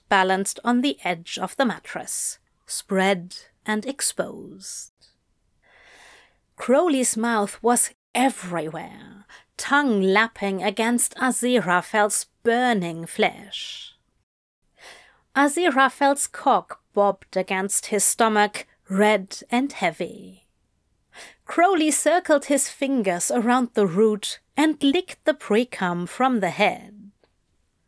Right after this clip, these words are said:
Aziraphale's muscles tightened. His spine curled into a bow,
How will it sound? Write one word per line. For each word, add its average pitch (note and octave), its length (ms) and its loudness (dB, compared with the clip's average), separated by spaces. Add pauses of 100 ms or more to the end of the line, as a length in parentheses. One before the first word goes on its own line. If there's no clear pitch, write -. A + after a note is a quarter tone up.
(1080)
Aziraphale's F#3+ 1000 0
muscles F#3 640 -2
tightened. G3 800 -6 (920)
His - 240 0
spine A#3+ 720 0
curled B3 580 4
into G3 280 0
a G3 100 2
bow, A3 540 6